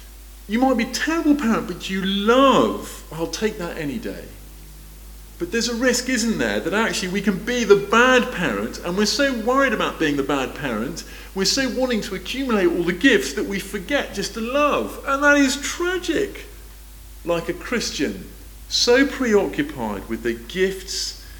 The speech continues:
uh, and the, and the, uh, uh, and the sort of, um,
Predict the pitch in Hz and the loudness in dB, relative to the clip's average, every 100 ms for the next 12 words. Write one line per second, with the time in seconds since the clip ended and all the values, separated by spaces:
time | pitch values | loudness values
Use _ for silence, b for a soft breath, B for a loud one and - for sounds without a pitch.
0 | B B 117 110 - 143 127 117 113 113 | B B -6 -6 -4 -2 -2 2 2 2
1 | - 127 110 110 107 107 - 117 - - | -4 -6 -4 -2 -2 -4 -8 -14 -14 -16
2 | 113 - - 127 110 107 - 113 107 101 | -16 -16 -12 -8 -6 -6 -6 -6 -6 -4
3 | 117 107 101 | -4 -4 -8